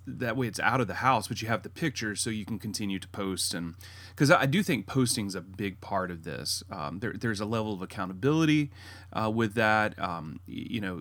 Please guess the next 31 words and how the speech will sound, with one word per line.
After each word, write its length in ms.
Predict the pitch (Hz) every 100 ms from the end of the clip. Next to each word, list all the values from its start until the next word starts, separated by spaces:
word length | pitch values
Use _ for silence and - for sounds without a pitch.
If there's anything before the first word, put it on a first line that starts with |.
| - -
other 240 | 117 113
people 220 | 120 107
can 100 | 107
kinda 220 | 98 85 87
cheer 260 | - 120
you 220 | 101 98
on. 380 | 104 107 107 107 - - -
So 160 | - 120
I 40 |
would 180 | 123 104
really, 320 | 110 127 113
really 260 | 104 98 92
encourage 400 | 87 98 92 90
you 60 |
to 80 | 85
post, 540 | - 101 90 - - -
uh, 160 | 78
if 200 | 73 92
you, 220 | 87 82 - - -
if 200 | 107 104
you 120 | 90
decide 460 | 90 101 123 123 -
to 80 |
do 160 | 85 82
this 140 | 76
challenge, 500 | - 87 69 73 92
which 140 | - 127
I 20 |
hope 180 | 180 180
you 60 |
do. 220 | 139 98